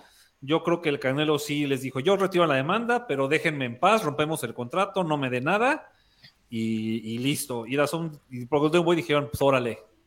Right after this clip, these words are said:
va", ¿no? Cada quien que siga su camino. Y Oscar de la Hoya, pues, en dos o tres entrevistas que me ha tocado escuchar leer,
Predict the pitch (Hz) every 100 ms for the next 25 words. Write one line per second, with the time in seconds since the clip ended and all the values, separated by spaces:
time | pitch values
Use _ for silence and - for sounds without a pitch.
0 | 117 123 120 - - 127 185 - _ -
1 | 143 135 131 131 143 127 120 120 151 202
2 | 254 - - - - 240 247 294 254 180
3 | 202 190 226 175 139 139 139 190 226 220
4 | 220 220 147 160 185 - 135 127 143 143
5 | 147 151 151 135 113 - 120 - 131 123
6 | 127 131 208 -